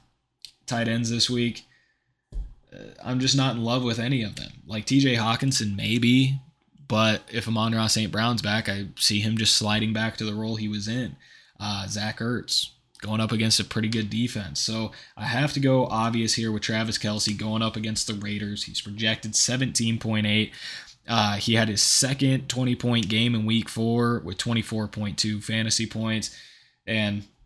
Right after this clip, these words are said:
Vegas just not very good against the tight end. Uh, if, if you look at Travis Kelce, he is now the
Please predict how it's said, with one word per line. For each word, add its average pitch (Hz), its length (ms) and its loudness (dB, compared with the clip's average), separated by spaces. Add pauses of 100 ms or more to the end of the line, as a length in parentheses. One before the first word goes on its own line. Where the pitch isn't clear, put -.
(160)
Vegas 107 400 2
just 104 200 2
not 98 180 2
very 98 180 0
good 101 160 0
against 98 300 -2
the - 40 -8
tight 101 260 0
end. 95 240 -4 (380)
Uh, - 340 -2 (720)
if, 87 300 -8
if 80 300 -6
you 107 60 -2
look 107 260 -2
at 104 200 -8
Travis 107 340 0
Kelce, 110 300 -2
he 104 300 -2
is 104 140 -2
now 104 260 2
the 107 340 4